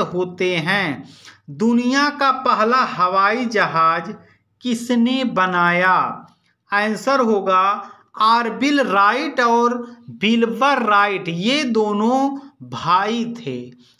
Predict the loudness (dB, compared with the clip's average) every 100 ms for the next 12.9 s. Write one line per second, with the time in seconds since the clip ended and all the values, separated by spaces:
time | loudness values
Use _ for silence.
0 | -8 -6 -2 0 2 0 0 0 0 2
1 | 0 0 0 0 2 0 0 0 2 2
2 | 0 -4 0 0 0 -6 -4 0 2 0
3 | -4 -16 -16 -10 -2 2 2 -2 -2 -2
4 | -2 -2 -2 -2 -2 -4 -6 -4 0 0
5 | -2 -2 0 -2 -6 -18 _ _ _ _
6 | _ _ _ _ _ _ -20 -6 0 0
7 | 0 -2 0 0 0 0 0 -2 -2 0
8 | 2 2 4 2 2 -2 0 0 0 2
9 | 0 -2 -2 -2 -2 -4 -4 2 2 2
10 | 2 0 -2 -8 -20 -20 _ -4 0 2
11 | 0 0 0 0 -2 -2 -2 -2 0 2
12 | 2 2 0 -2 -2 -2 0 0